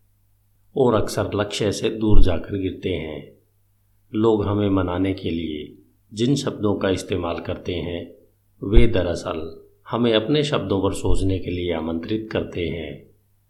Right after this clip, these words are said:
हम उनके कहे शब्दों पर विचार करते हैं और अंत में उनके अर्थ के विपरीत बात पर विश्वास करते हैं। कई बार हमें किसी व्यक्ति के शब्दों से चोट पहुंचती है,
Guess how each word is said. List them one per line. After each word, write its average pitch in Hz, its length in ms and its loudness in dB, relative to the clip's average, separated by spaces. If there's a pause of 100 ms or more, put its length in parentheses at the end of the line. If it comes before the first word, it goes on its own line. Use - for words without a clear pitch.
(340)
हम 123 200 0
उनके 110 280 0
कहे 98 280 -2
शब्दों 92 420 -4
पर 92 160 2
विचार 87 420 0
करते 82 320 -10
हैं 85 400 -10 (400)
और 92 200 0
अंत 90 240 0
में 85 380 -6 (340)
उनके 143 420 2
अर्थ 95 300 -2
के 113 120 0
विपरीत 95 480 0
बात 87 260 -4
पर - 260 -10
विश्वास 87 580 -2
करते - 260 -6
हैं। 82 440 -10 (1300)
कई 107 220 0
बार 87 240 -2
हमें 82 440 -4 (360)
किसी 143 300 -2
व्यक्ति 117 320 -2
के 110 140 0
शब्दों 92 440 -4
से 85 460 -6 (320)
चोट 101 360 0
पहुंचती 101 500 2
है, 80 420 -8